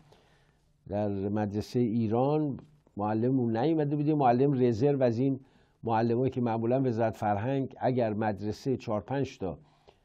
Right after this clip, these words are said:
مدرسه مثل ایران چهار پنج تا جهانبانی، اه، دانش آموز مجانی می‌گرفت، ازشون پول نمی‌گرفت، در مقابل یه معلم بهش می‌داد. اینم یکی از اون معلمایی بود که اتفاقی اومده بود مدرسهٔ ما.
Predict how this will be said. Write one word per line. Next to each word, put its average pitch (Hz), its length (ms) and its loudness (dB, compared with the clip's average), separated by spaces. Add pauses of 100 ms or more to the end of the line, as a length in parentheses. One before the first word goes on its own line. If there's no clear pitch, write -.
(160)
مدرسه 104 460 -4
مثل 110 260 -6
ایران 113 520 0
چهار 101 240 -6
پنج 120 360 -6
تا 98 120 -4
جهانبانی، 92 680 -4 (640)
اه، 98 140 -6
دانش 110 460 -4
آموز 107 380 -4
مجانی 113 560 0
می‌گرفت، 113 500 0
ازشون 104 380 -6
پول 117 240 -4
نمی‌گرفت، 113 520 -2
در 127 160 6
مقابل 131 300 2
یه 156 100 4
معلم 117 420 2
بهش 90 280 -8
می‌داد. 82 200 -12
اینم 165 240 -2
یکی 160 180 0
از 135 120 2
اون 147 80 0
معلمایی 120 500 2
بود 131 200 -4
که 127 220 -4 (520)
اتفاقی 120 640 0
اومده 98 280 -4
بود 101 160 -4
مدرسهٔ 87 480 -8
ما. 64 120 -14